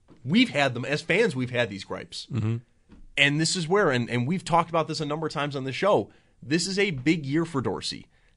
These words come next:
Speaker 1: And I don't totally know if he gets to the halfway point of the year, if it's a struggle bus right out of the gate. You
Speaker 2: Well
Speaker 1: have Joe Brady already right there. And
Speaker 2: Yeah.
Speaker 1: in his, in his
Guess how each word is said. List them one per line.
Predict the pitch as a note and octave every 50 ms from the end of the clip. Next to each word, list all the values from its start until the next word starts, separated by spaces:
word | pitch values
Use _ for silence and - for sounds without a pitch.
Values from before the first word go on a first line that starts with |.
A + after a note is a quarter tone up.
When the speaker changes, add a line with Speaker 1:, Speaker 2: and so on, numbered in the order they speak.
| _ -
Speaker 1:
And | D3 C#3+ C#3
I | C#3+ C#3+
don't | B2 - C#3 C3+ - - -
totally | - D#3+ E3+ E3 D3
know | C#3 D3+ D3+ C3
if | B2
he | - C3
gets | B2+ B2 C3+ B2+ - -
to | -
the | C3 B2+
halfway | B2 - - C3+ B2+ B2+ - D#3 D3
point | B2+ - - C#3+ C#3+
of | C3+ B2
the | A2
year, | G#2 G#2 A2+ C3+ D3 D3 - - - _ -
if | - D3+ C3+ -
it's | C#3 B2+ D3+
a | C3+
struggle | - - - D#3 D3 C#3+ C3 B2+
bus | A#2 B2 A#2+ A#2 A#2 -
right | - A2 G#2+ A2
out | A2 A2
of | A2 A2
the | G#2+
gate. | G2 G2+ F#2 E2 - _ - - - - - _ -
You | C3+ E3
Speaker 2:
Well | F3+ F#3
Speaker 1:
have | D#3 D3 D#3 E3 C#3
Joe | B2+ D3 D#3 D3+
Brady | C3 A#2 B2+ B2+ B2+ B2 G#2+ F#2 - - - _ _ _ -
already | C3+ C#3 C#3 C3+ C#3 C3 B2
right | A2+ A#2 A#2+ A#2 A#2
there. | - C3 A#2+ G#2+ F2+
And | C#2+ C3 C#3
Speaker 2:
Yeah. | B2+
Speaker 1:
in | C3+
his, | C3+ C3 B2
in | A2+ A#2 A2+
his | A#2 B2 A#2+ A2+ G#2+